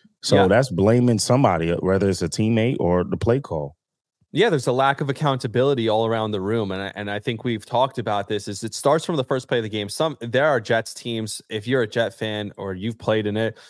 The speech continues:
Speaker 2: we've seen this a thousand times where you could tell what kind of day it's going to be from jump. You could tell fr-, kinda your guys' game in Buffalo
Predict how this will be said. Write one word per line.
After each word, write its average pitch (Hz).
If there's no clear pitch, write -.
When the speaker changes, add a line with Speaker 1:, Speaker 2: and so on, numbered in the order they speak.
Speaker 2:
we've 127
seen 135
this 117
a 101
thousand 117
times 98
where 98
you 117
could -
tell 110
what 110
kind 101
of 95
day 95
it's 90
going 92
to 92
be 95
from 92
jump. 90
You 120
could 127
tell 107
fr-, -
kinda 247
your 185
guys' 160
game 165
in 127
Buffalo 110